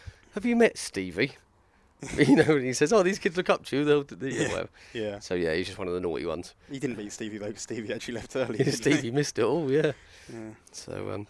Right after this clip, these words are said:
Speaker 1: cool. Anyway, so that was our fun little Saturday, nice little adventure.
Speaker 2: Surreal and great.
Speaker 1: Yeah.
Speaker 2: So thank you, Goldberg.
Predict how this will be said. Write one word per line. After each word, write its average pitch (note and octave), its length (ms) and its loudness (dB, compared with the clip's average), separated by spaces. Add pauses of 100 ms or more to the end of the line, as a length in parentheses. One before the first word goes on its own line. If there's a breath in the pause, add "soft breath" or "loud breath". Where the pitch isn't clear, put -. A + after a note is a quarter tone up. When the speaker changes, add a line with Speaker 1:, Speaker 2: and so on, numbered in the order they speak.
Speaker 1:
cool. F#3 300 12
Anyway, E3+ 260 12
so F#3 120 6
that G3 120 10
was D3 100 8
our D3+ 140 12
fun D#3 200 8
little C3+ 200 4
Saturday, B2 440 6
nice C3+ 240 6
little G2 160 -2
adventure. G2 440 2
Speaker 2:
Surreal D3+ 500 4
and B2+ 160 -6
great. F3+ 200 10
Speaker 1:
Yeah. C3+ 160 0 (220)
Speaker 2:
So C#3 180 -2
thank E3 240 -2
you, C3 80 -4
Goldberg. B2+ 500 -4